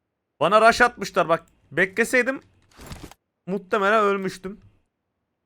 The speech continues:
Alanı burada bitirirse yaşadık. Ben şöyle yine yapacağımı yapayım da. Arabanın üstüne çıkıp şu çatıyı alacağım.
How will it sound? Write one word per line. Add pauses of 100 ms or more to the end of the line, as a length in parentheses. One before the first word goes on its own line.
(540)
Alanı
burada
bitirirse
yaşadık. (760)
Ben
şöyle
yine
yapacağımı
yapayım
da. (1040)
Arabanın
üstüne
çıkıp
şu
çatıyı
alacağım.